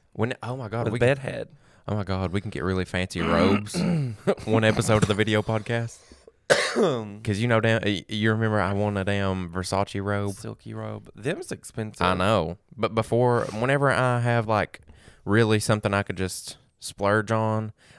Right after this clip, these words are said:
Speaker 1: I want it to be the damn, uh, Versace robe. Thank you. <clears throat> Like,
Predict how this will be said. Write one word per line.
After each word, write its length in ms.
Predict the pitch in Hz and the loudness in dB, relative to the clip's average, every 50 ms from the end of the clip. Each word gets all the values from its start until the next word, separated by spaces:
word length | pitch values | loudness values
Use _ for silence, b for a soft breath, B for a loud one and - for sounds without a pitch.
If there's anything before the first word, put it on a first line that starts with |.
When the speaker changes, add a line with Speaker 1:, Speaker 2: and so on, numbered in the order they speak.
| b b | b b
Speaker 1:
I 80 | - | -4
want 120 | 90 90 69 | -2 -2 -2
it 60 | - | -2
to 80 | 95 | -4
be 160 | 87 87 87 82 | -2 -2 -2 -2
the 80 | 80 | -2
damn, 540 | 80 80 73 73 78 73 69 67 64 57 - - - | -2 -2 -4 -4 -4 -4 -6 -6 -8 -10 -12 -12 -8
uh, 340 | - - 90 82 67 76 78 | -4 -4 -4 -4 -4 -6 -8
Versace 480 | 82 85 80 - - - 53 - - - - - - 50 - | -8 -8 -8 -8 -6 -6 -6 -6 -8 -10 -10 -10 -10 -10 -10
robe. 160 | - - - - - - | -12 -14 -16 -20 -16 -12
Thank 240 | - 60 - - - - | -10 -10 -10 -10 -12 -12
you. 160 | - - 107 - _ _ _ _ _ _ _ _ _ _ _ _ _ _ - | -12 -12 -14 -14 _ _ _ _ _ _ _ _ _ _ _ _ _ _ -6
<clears throat> 280 | 165 175 - 180 175 151 | -4 -2 0 2 2 4
Like, 240 | 117 98 95 - | 4 2 2 0